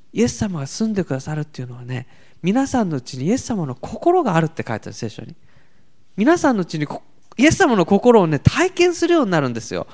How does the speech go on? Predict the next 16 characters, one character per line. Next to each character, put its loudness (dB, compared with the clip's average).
イ 2
エ 4
ス -6
様 4
が 6
感 0
じ -8
た 4
の 2
と 0
同 4
じ -2
感 0
じ -2
方 4
を 6